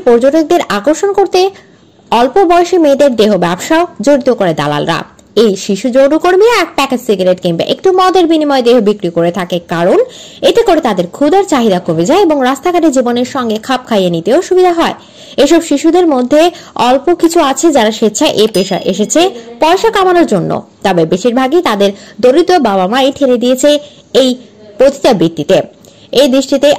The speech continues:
আঠারো বা তার বেশি বয়সের অনেক নারীরাই যৌনতাতে প্রধান পেশা হিসেবে বেছে নেন, আর এই কাজে তাদের সহযোগিতা করে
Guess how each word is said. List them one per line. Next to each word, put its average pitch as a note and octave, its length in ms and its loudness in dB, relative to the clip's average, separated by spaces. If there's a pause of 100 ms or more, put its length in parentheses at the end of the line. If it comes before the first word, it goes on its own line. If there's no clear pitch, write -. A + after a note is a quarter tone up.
(160)
আঠারো E4 300 2
বা E4 160 2
তার A#3+ 120 0 (100)
বেশি B3 200 0 (100)
বয়সের G#3 300 2 (200)
অনেক D4 160 0 (100)
নারীরাই C4 400 2
যৌনতাতে E3 480 -2 (380)
প্রধান F4 340 2
পেশা A#3 280 2
হিসেবে G3+ 220 0 (100)
বেছে B3+ 280 0
নেন, D#3 140 -6 (840)
আর G#3+ 80 -2 (140)
এই A3 60 4 (100)
কাজে F#3 300 0
তাদের C#4+ 260 0
সহযোগিতা C4 480 0
করে A#3+ 140 2